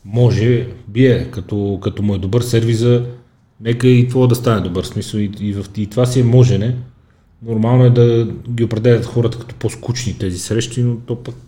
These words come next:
не могат всички да са Майкъл Ченк, нали, по половин час да блъскат от задна линия.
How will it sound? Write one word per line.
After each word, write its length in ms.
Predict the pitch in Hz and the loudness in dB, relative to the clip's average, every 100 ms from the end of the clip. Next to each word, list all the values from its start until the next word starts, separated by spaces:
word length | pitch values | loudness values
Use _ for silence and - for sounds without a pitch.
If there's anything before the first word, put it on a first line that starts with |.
| - | -12
не 80 | 117 | -6
могат 220 | 117 117 | -4 -4
всички 260 | 120 117 117 | -6 -8 -8
да 60 | |
са 140 | 107 113 | -6 -4
Майкъл 300 | 107 98 104 | -4 -4 -6
Ченк, 200 | - 95 | -6 -8
нали, 160 | 92 92 | -8 -8
по 120 | - | -10
половин 280 | - 98 92 | -8 -6 -4
час 180 | 98 92 | -6 -8
да 80 | |
блъскат 300 | 87 90 - | -8 -12 -12
от 100 | 85 | -12
задна 240 | 82 82 82 | -10 -10 -10
линия. 260 | 82 90 | -12 -14